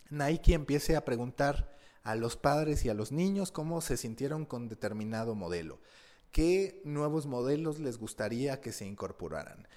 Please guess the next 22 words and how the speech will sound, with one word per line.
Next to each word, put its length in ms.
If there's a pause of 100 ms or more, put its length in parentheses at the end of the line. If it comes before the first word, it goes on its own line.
(160)
e 100
incluso 460
diseñar 720
sus 220
propios 380
modelos. 520 (160)
Las 160
posibilidades 720
son 320 (360)
infinitas. 1000
Se 180
abre 200
un 120
punto 400
de 80
partida 560 (320)
que 100
habla 280
de 180
una 240
relación 560
constante, 800